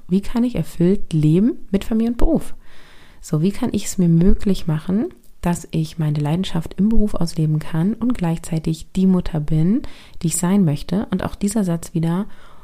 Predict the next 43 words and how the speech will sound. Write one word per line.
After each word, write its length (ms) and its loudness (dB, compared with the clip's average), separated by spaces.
ohne 260 8
Druck 280 6
aufzubauen. 760 2
Ja, 240 0
du 100 0
musst 220 0
nicht 160 -4
die 100 -2
Perfect 720 6
Mom 340 4
sein, 380 2
die 260 0
alles 260 0
unter 440 -2
einen 240 0
Hut 200 6
kriegt 300 -4
und 140 0
hier 220 2
managt 440 0
und 140 0
da 160 0
macht 320 -2
und 140 0
bla 240 2
bla, 380 0
sondern 640 0
die 180 2
Dinge, 480 4
dass 140 -6
du 80 -10
die 140 2
Dinge 200 2
lebst, 260 2
die 60 -2
dir 120 2
wichtig 300 -2
sind. 260 -6
Zum 140 0
Beispiel 400 2
eine 120 4
bedürfnisorientierte 1000 2
Haltung. 360 -4